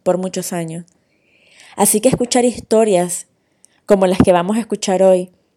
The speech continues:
que es la historia de Cristianos Inclusivos del Paraguay, contada por José Silvera, uno de sus coordinadores, la verdad es que es totalmente refrescante. Porque vamos a escuchar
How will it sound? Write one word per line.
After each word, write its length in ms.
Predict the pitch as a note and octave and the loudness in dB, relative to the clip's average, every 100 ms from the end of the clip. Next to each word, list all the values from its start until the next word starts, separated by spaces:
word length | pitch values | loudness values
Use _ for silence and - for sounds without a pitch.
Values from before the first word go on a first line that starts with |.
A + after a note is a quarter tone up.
| _ _ _ _ | _ _ _ _
que 400 | - F3+ E3+ F3+ | 2 4 6 4
es 260 | F#3 - - _ _ _ _ _ _ _ _ _ - | 2 -6 -12 _ _ _ _ _ _ _ _ _ -2
la 100 | F#3 | 0
historia 440 | F#3 - G3 G#3 | 2 4 4 6
de 120 | G#3 | 4
Cristianos 480 | G#3 F3+ - F#3+ G3 | 2 -4 0 0 0
Inclusivos 560 | A3 G#3 F#3 - F#3 F#3 | -4 -4 -6 -4 0 0
del 160 | F#3+ | -2
Paraguay, 640 | F#3+ F3 D#3 D#3+ D#3+ D#3 D#3+ - | -4 -6 -2 -2 -2 -4 -8 -6
contada 640 | E3+ E3 F3+ F3 F3 F3 | -6 -2 0 0 0 -2
por 180 | E3+ E3+ | -2 -4
José 300 | E3+ - F3 | -8 -8 -6
Silvera, 580 | G#3 F#3 E3 D#3+ F#3 - _ _ _ | -4 -2 0 0 -4 -10 _ _ _
uno 260 | - F3 F#3 | -8 -2 2
de 100 | G3 | 0
sus 160 | G3 G3 | -2 -6
coordinadores, 920 | F#3 F3 E3 D3+ D#3 F3+ G#3+ - - _ _ | -4 -4 -4 -4 -4 -4 -8 -14 -20 _ _
la 160 | F3 E3 | 0 2
verdad 240 | D#3 D#3 | 2 -2
es 80 | D#3+ | -2
que 360 | F3+ E3+ E3 | -2 -2 -2
es 180 | E3+ F3 | -6 -6
totalmente 580 | - E3+ E3+ E3+ E3 E3 | -8 -4 -4 -6 -8 -6
refrescante. 840 | E3+ E3+ D#3+ - C#3 D#3+ E3+ - - _ _ _ _ _ _ _ _ _ _ | -6 -8 -12 -10 -10 -10 -14 -18 -20 _ _ _ _ _ _ _ _ _ _
Porque 540 | - F#3 F3+ F3+ E3+ - | 0 0 2 2 2 0
vamos 360 | E3+ F#3 G3 A3 | -2 0 0 -4
a 20 | |
escuchar 640 | A3+ G3+ - G3 G3+ - | -6 -8 -4 -2 -2 -6